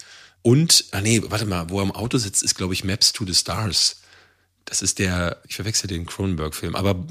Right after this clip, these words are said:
äh, Cosmopolis und Maps to the Stars sind beide nicht so meins gewesen. Ich fand den, fand den noch tatsächlich gut in The Rover.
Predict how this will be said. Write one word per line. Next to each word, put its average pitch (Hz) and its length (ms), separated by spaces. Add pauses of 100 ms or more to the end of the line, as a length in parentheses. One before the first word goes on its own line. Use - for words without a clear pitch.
(120)
äh, 90 200
Cosmopolis 101 680
und 90 240
Maps 92 200
to 90 80
the 90 80
Stars 87 380
sind - 360
beide 90 320
nicht 82 160
so 85 80
meins 85 360
gewesen. 80 460 (460)
Ich - 180
fand 123 220
den, 117 320
fand 101 220
den 113 100
noch 101 120
tatsächlich 104 480
gut 104 180
in 98 260
The 95 60
Rover. 92 600